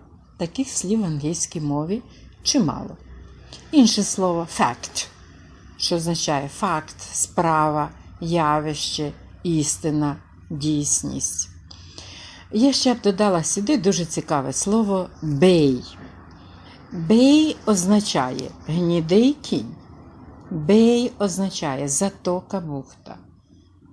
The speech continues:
Бей означає лаврове дерево. І "бей" означає гавкіт, гавкання. Як бачите, мова — це надзвичайно цікава сфера. І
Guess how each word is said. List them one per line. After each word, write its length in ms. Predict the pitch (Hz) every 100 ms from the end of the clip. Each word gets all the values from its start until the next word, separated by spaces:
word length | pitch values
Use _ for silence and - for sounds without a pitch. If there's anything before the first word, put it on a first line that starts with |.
| - _
Бей 520 | 165 139 165 165 165 170
означає 680 | 156 160 160 - 151 156
лаврове 500 | 160 175 175 202 208
дерево. 480 | 226 294 320 147 160 _ _ _ _ _ _
І 100 | 147
"бей" 640 | 139 151 180 208 285 359 - _ _ -
означає 680 | 156 156 151 147 139 147 143
гавкіт, 440 | 151 170 - 254 262 - - -
гавкання. 540 | 147 151 - 147 - - - - - - -
Як 320 | 156 156 147
бачите, 580 | 165 262 381 220 - 165 - - -
мова — 500 | 175 180 233 294 359 - - - - -
це 300 | 220 208 190 - - -
надзвичайно 1300 | 180 214 240 196 180 180 165 - 185 175 180 175 165
цікава 640 | 156 - 156 - 151 156 151
сфера. 580 | - - - - 73 - - - - - -
І 380 | 196 185 180 170